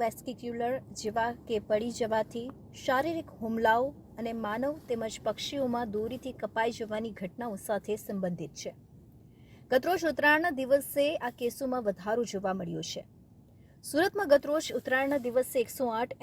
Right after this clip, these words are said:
એમ્બ્યુલન્સ સતત દોડતી રહી હતી. એકસો આઠ પાસેથી મળતી માહિતી પ્રમાણે રોડ અકસ્માતમાં વધારો જોવા મળ્યો છે. સૌથી વધુ રોડ અકસ્માતના કેસ સામે આવ્યા હતા, જે બે હજાર ત્રેવીસની ઉત્તરાયણે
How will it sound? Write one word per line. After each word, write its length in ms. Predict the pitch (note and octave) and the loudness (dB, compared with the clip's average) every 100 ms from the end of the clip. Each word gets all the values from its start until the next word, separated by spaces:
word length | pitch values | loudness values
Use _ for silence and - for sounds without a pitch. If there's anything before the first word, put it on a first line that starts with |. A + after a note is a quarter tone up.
| G#3+ | -4
એમ્બ્યુલન્સ 480 | A3 C4 C#4 C#4+ - | -2 0 0 0 0
સતત 240 | B3 C4 - | 2 2 4
દોડતી 380 | G#3 G#3 - G3+ | 2 2 0 -4
રહી 140 | D#3 | -4
હતી. 280 | E3 E3+ - - - - - - - - - | -6 -10 -14 -20 -20 -20 -20 -20 -20 -20 2
એકસો 340 | C4+ - F4 D4+ | 4 4 6 8
આઠ 200 | D#4+ - | 8 6
પાસેથી 380 | D4+ C#4+ C#4+ D#4 | 4 4 -2 0
મળતી 360 | C4 B3+ C#4+ C4 | 0 0 -2 0
માહિતી 320 | A#3 C4 C4+ | 0 -2 -2
પ્રમાણે 400 | B3+ A3+ A#3 C4 A#3 | -2 -2 2 2 6
રોડ 200 | B3 A#3+ | 4 4
અકસ્માતમાં 680 | A3 G#3 A#3 A#3 A#3+ A#3 G#3 | 2 -2 -2 -2 -2 -2 0
વધારો 400 | F#3 F#3 A#3 B3 - | -2 0 0 0 0
જોવા 200 | G3+ F#3+ | 0 0
મળ્યો 320 | F3+ E3+ D#3 | -4 -6 -6
છે. 160 | - - - - - - - - | -6 -8 -14 -20 -20 -20 -16 4
સૌથી 420 | C#4 D#4 G4+ C#4 | 6 6 2 2
વધુ 240 | C4 C#4 | 2 2
રોડ 240 | B3 B3+ B3 | 0 0 0
અકસ્માતના 640 | A#3 - A#3+ B3 B3+ A#3+ C4 - | -2 -2 -4 -2 -2 -4 -6 -6
કેસ 300 | C4 C4+ - F3+ | 0 0 -2 -4
સામે 280 | A#3 G#3 G#3 | -2 -2 -2
આવ્યા 300 | F3 F#3 E3+ G3 | -2 -2 -4 -4
હતા, 180 | F3 - - - - - - - - | -10 -14 -18 -20 -20 -20 -20 -20 -8
જે 120 | F#3 G#3+ | 0 8
બે 100 | B3+ | 8
હજાર 260 | A#3+ C#4 C#4+ | 8 6 4
ત્રેવીસની 560 | C4 C4+ D#4+ - D4 | 0 0 0 -2 0
ઉત્તરાયણે 560 | C4 - B3 B3 B3 | 0 0 0 0 0